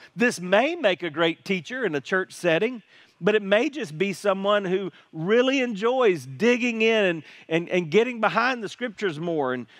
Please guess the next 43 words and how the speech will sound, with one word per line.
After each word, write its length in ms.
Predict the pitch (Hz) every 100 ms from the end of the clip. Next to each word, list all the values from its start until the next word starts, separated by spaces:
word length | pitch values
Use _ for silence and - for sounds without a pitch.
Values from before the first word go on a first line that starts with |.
| _ _
you 100 | 180
know, 100 | 214
if 80 | 185
you, 180 | 220 208
you 240 | 202 220
have 180 | 233 208
this 200 | 226 165
gifting, 640 | 151 196 214 - 285 285 - _ _
sometimes 500 | 202 220 226 226 175
you 80 | 233
may 140 | 233
be 160 | 226 233
frustrated 640 | - 277 - 208 170 151
because 300 | 160 196 165
you 100 | 175
feel 200 | - 208
like 220 | 190 196
others 560 | 185 214 233 202 175 - _ _ _ -
are, 160 | 165
are 120 | 165 170
just 180 | 185 -
staying 320 | 214 208 190
at 80 | 185
a 80 |
surface 500 | 175 - 214 175 185
level. 380 | 247 247 208 156
They're 140 | 147 180
not 260 | 190 180
getting 380 | 175 185 175 147
deep 260 | 208 202 190
enough 320 | 170 165 147 -
for 140 | 160
you. 460 | 170 220 180 127 104 _ - -
A, 200 | - 185
a 40 | 202
message 400 | 202 233 208 185
like 200 | 214 208
this 180 | 233 170
may 140 | 202
frustrate 500 | - 247 - 214 165
you 100 | 190
'cause 140 | 185
you, 180 | 190 208